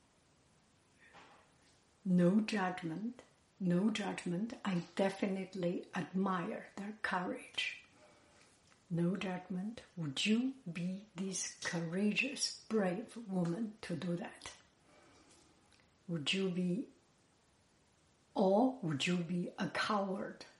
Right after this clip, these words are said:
like me not to do it in public,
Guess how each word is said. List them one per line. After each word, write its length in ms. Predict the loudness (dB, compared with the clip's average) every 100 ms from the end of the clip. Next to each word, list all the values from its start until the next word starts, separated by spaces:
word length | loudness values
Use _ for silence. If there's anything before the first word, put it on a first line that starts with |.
| -8
like 380 | -6 -6 -6 0
me 240 | 2 0 -4 -18 -20 -20 -20 -6
not 320 | -4 -2 -4
to 80 | -8
do 240 | -8 -6 -6
it 320 | -8 -12 -16 -16 _ _ -20 -20 -8 -2
in 160 | -2
public, 680 | -2 -8 -8 -10 -14 -18 -20